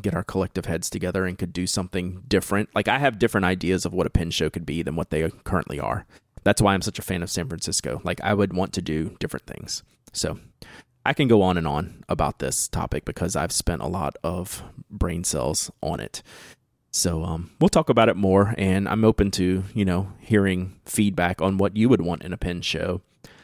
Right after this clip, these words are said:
You know, in a new, if you were building a pin show from scratch, what would you want?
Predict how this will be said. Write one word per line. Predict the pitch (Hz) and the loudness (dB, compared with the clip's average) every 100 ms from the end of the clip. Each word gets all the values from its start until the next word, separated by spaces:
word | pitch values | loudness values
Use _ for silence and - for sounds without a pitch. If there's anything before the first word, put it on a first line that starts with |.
| _ _ _ _ _ _ _ _ _ | _ _ _ _ _ _ _ _ _
You | 107 | 0
know, | 90 87 92 | 2 2 0
in | 92 95 90 90 95 | -2 -2 -2 -6 0
a | 110 | 4
new, | 104 113 127 - | 8 8 6 4
if | - 131 | 0 6
you | 165 | 6
were | |
building | 143 139 131 | 8 4 4
a | 110 | 4
pin | 117 110 | 4 4
show | 107 101 | 4 4
from | - 98 | 4 0
scratch, | - 65 69 - | 0 -2 -4 0
what | 92 87 | 0 2
would | 90 | 0
you | 87 90 87 | 0 -2 -4
want? | 95 69 52 - | -4 -4 -4 -10